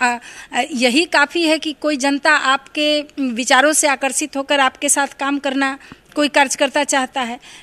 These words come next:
लेकिन आप उनके सामने शर्त रखिएगा, तो शर्त कहाँ होती है? जहाँ कोई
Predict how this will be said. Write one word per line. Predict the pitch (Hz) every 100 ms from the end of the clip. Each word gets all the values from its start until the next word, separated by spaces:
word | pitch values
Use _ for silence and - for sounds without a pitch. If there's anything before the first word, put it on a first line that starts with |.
| -
लेकिन | 247 294
आप | 277 262
उनके | 277 262 302
सामने | 294 269 277
शर्त | - 254 262
रखिएगा, | 277 226 233 226 233 - - - -
तो | 262
शर्त | 247 269 294 - -
कहाँ | 277 330
होती | 269 190 - 180
है? | 160 190 - - - - 202
जहाँ | 247 247 294 294 - - - - - - -
कोई | 285 285 285 277